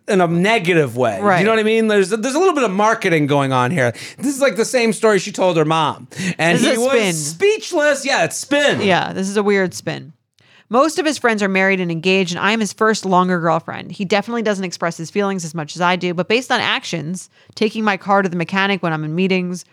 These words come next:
Speaker 2: <coughs> bringing me lunch, giving me work advice, inviting," these all sound like normal everyday things.
Speaker 1: Right.
Speaker 2: "Inviting me on family trips, cooking for me, et cetera. I know how much he cares."
Speaker 1: Hold on. Let me go.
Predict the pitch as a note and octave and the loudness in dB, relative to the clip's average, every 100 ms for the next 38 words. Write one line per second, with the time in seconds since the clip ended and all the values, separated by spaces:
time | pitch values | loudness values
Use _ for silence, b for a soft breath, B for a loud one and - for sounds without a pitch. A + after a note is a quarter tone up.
0 | - - - A3 G#3+ F#3+ F3 F#3+ G#3 G3+ | -12 -10 -2 0 0 0 2 2 2 -2
1 | - - G#3 G#3+ F#3+ F#3 G3 G#3 F#3+ F#3+ | -8 -2 0 2 2 0 0 0 2 2
2 | F#3+ - - - F3+ G3 G#3 - G3+ A3 | -2 -10 -14 -8 0 0 0 -10 -14 -10
3 | A#3+ B3+ A3+ G3 F#3 F#3+ F#3 E3+ F3+ F#3 | -8 -6 -2 2 2 2 0 -2 -4 -6
4 | F#3 F3+ F3 C#3+ C#3+ C#3+ C3+ G3+ G#3 A3 | -8 -10 -14 -2 0 2 0 0 2 2
5 | A3 G#3+ G3+ F#3+ G3 F#3 F3+ - B3 G#3 | 0 0 0 0 -2 -2 -6 0 0 0
6 | - F#3 F#3+ F3+ F#3 F#3 E3+ - E3 E3+ | -8 -10 -10 -8 -6 -4 -6 -4 -2 0
7 | E3 - F3 E3 E3+ E3+ E3 D#3+ - D#3+ | 0 0 -4 0 0 0 -4 -8 -12 -14
8 | - - - - b b - A3+ F3 G#2+ | -14 -16 -20 -20 b b 2 2 2 -2
9 | G2+ F3+ C#4+ E4 C4 D#3 C3 E3 D3+ | -2 0 2 2 0 -4 -4 0 0